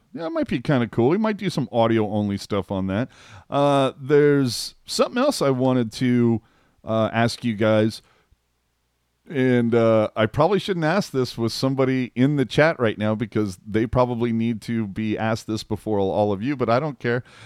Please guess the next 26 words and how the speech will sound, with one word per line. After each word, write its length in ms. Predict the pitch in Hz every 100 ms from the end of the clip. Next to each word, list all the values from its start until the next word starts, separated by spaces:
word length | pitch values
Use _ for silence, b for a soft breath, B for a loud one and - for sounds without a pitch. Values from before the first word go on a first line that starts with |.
| B B
Um, 500 | 110 120 120 113 101 - _ _ _ _ - -
what 120 | 147
do 60 |
you 40 | 233
think 180 | 240 220
about 220 | 196 185
us 140 | 175
doing, 360 | 110 160 156 135 -
if 140 | 123
we 80 | 135
start 240 | - 143
doing 160 | 131 143
the 80 | 123
Pucknologist 720 | 147 135 123 131 127 117 107
live 320 | 113 113 98
every 200 | 95 87
Sunday? 400 | - 92 78 60 - _ _ _ _ _ _ _
Like, 240 | - 95 90 _
say, 280 | - 117 98 -
every 260 | 143 143
Sunday 520 | 127 - 131 127 120 113
at, 80 |
like, 200 | 107 101
seven 380 | - - 113 104
P 240 | 95 104
M. 120 | 85